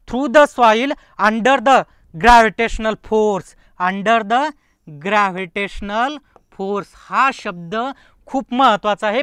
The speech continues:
पर्कोलेशन्समध्ये, आलं का लक्षात? ग्रॅव्हिटेशनल फोर्स हा जर वर्ड आला, तर तुम्हाला पर्कोलेशन्स, ज्याला पाझरणे आपण म्हणतो, ज्याला काय म्हणतो, पाझरणे,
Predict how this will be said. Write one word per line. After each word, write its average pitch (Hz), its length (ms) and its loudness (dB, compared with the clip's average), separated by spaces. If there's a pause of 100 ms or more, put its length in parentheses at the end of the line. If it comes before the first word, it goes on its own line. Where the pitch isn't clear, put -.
पर्कोलेशन्समध्ये, 196 960 -6 (1080)
आलं 240 140 2
का 247 80 0
लक्षात? 240 280 0
ग्रॅव्हिटेशनल 254 920 2 (140)
फोर्स 269 320 2 (600)
हा 226 260 2
जर 277 220 4
वर्ड 269 280 4
आला, 269 320 6
तर 202 120 -4
तुम्हाला 254 300 -2
पर्कोलेशन्स, 262 840 -2 (260)
ज्याला 240 180 4
पाझरणे 254 680 4
आपण 240 260 2
म्हणतो, 214 340 -8
ज्याला 214 240 -2
काय 226 140 -6
म्हणतो, 226 380 -6 (440)
पाझरणे, 214 1200 0